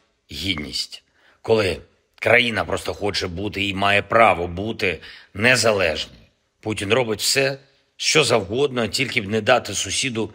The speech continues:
вирватись з його рук. І я дякую всім українцям, усім українкам, які захищають Україну від цього зла стійко,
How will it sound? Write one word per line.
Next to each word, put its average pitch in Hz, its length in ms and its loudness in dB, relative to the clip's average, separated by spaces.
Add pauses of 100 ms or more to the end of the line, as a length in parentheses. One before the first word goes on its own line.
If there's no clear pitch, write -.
(560)
вирватись 104 840 2 (180)
з 87 180 -2
його 120 260 6
рук. 104 340 -2 (440)
І 101 100 -6
я 107 120 6
дякую 113 380 2
всім 151 280 2
українцям, 90 580 0 (380)
усім 160 300 0
українкам, 95 500 0
які 92 280 -2
захищають 120 840 0
Україну 110 460 -4 (280)
від 104 180 -4
цього 113 320 -2
зла 80 360 -4
стійко, - 640 -4